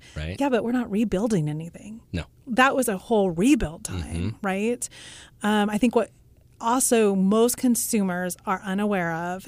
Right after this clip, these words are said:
Speaker 2: is that when a supply chain gets disrupted, as we have been.
Speaker 1: Yes.
Speaker 2: So we had a supply chain disruption before the pandemic with tariffs.
Speaker 1: Right.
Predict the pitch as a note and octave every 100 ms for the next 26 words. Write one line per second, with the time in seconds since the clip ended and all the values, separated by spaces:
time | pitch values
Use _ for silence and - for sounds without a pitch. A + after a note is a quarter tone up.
0 | - G3+ F#3 F#3 F3+ G3 F#3 G3 G3 A3
1 | A#3+ - A#3+ G#3+ F#3 F#3 - F#3+ F#3 F3+
2 | F#3 - F#3+ F#3 - F3+ F3 - E3+ G3+
3 | A3+ _ _ _ _ F3 F3+ G#3 F#3+ F3
4 | E3 A3 B3+ A#3+ - - - - - -
5 | G#3+ A3 A3+ G#3 G3+ F#3+ - - G3 A3
6 | - B3+ B3 A#3 - - - G3 F#3+ F#3
7 | - C#4+ C4 - G3 F3 E3+ F3+ F3+ F#3
8 | - E3 D#3+ A#3+ - - - E2 F2